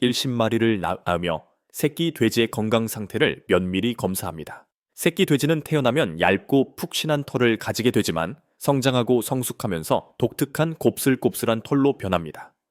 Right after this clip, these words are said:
농장주들은 어미 돼지와 새끼 돼지에게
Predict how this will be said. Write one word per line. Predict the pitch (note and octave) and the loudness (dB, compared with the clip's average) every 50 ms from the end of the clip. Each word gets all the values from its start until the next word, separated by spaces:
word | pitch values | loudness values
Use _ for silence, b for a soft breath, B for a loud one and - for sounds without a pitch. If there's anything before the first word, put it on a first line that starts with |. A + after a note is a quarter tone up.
| _ - | _ -2
농장주들은 | G2 G2 G#2 F#2+ G2+ G2 F#2 G2 F#2 B2+ E3+ C3+ D#2 - _ _ _ _ - | -2 0 2 2 2 0 0 0 0 2 2 2 0 -4 _ _ _ _ 4
어미 | A2 A2+ B2+ D3+ D#3 D3 | 4 4 6 4 2 2
돼지와 | - C3 B2+ A#2+ B2+ D3 C#3+ | 2 2 2 4 2 2 2
새끼 | A#2+ - - D3+ - D#3+ C#3 | 0 -2 -6 -2 -2 0 2
돼지에게 | B2+ B2 A#2 - A#2+ A2+ A2 C#3+ A#2 - - - | 2 2 2 2 2 2 2 2 0 0 -4 -14